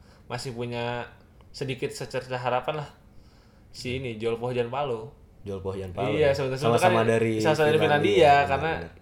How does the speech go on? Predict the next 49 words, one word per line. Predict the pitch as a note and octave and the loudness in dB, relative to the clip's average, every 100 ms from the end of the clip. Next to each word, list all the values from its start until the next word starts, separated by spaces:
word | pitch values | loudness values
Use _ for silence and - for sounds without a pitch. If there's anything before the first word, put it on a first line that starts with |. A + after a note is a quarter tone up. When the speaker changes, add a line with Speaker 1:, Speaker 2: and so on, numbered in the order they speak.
| - | -8
Speaker 1:
ini | C#3+ D#3 F3+ | -6 -4 -6
sebenarnya | A#2 D3+ D3+ C#3+ | -6 -4 -2 -2
kisahnya | D#3 C#3+ D#3+ | -6 -6 -4
mirip | C#3 C#3 | -2 -2
kan, | A#2+ A2+ | -2 -2
kayak | A2+ A2+ A2 | -2 -2 -2
dia | A2+ A#2 | -2 -2
umur | A#2 A#2 A#2 A#2 - | -2 -4 -6 -8 -12
Speaker 2:
Iya. | F2+ E2 | -10 -4
Speaker 1:
delapan | C3 C3+ C#3 B2 | -2 0 -2 0
belas | A#2 A#2+ - | 2 0 -2
apa | - E3+ | -10 -10
tujuh | E3+ D#3 | -10 -8
belas | D#3 E3 | -6 -6
waktu | A#2+ | -6
itu | A#2+ A#2+ | -8 -8
langsung | A#2 A#2+ | -8 -8
pindah | A#2 A#2+ A#2 | -8 -8 -6
ke | |
Leverkusen, | A#2 A#2 A#2 G#2+ - D3 D3+ | -6 -6 -8 -8 -8 -8 -4
waktu | C3 C3 | -2 -2
itu | B2 | -4
diminatin | C3 B2 B2 B2 | -6 -4 -4 -6
sama | B2 B2+ A#2 | -6 -6 -4
banyak | A#2 A#2 | -4 -4
klub | A#2 | -6
Eropa, | A2 A2 - - - - - - - | -4 -4 -4 -6 -8 -18 -20 -20 -10
tapi | A#2+ C#3 | -6 -6
sekarang | D#3+ C#3+ E3 E3+ | 0 0 0 2
gara-gara | C3+ C3 B2+ | 2 4 2
cedera | B2+ C3+ A#2+ A#2+ | 2 0 0 0
sebenarnya, | C#3+ D3 B2 B2+ D#3 | 0 -2 -6 -8 -8
Speaker 2:
Hmm. | - F2+ F2 - - | -12 -12 -12 -16 -10
Speaker 1:
karirnya | - A#2+ B2 C#3+ | -4 -2 -2 -2
lagi | D3+ B2 | -2 -4
turun | A#2+ C3+ D3 | -4 -4 -4
di | A#2+ | -6
Leverkusen, | A#2 A#2 A2 B2+ | -8 -8 -12 -12
hampir | A#2+ A2 | -10 -10
nggak | A2 G#2 | -10 -10
pernah | G#2+ G#2 | -10 -10
main | G#2 | -10
lagi | C3+ A#2 | -8 -10
kan. | A2+ - - - - | -12 -16 -20 -20 -20
Speaker 2:
Ya, | - G#2 G#2 | -12 -8 -6
dia, | G2+ A#2 | -4 -4
ya, | A2+ A2+ G2+ F#2 - | 4 6 6 2 -8
ada | G2+ F#2+ | -6 -6
juga, | G2 A2 | -4 -4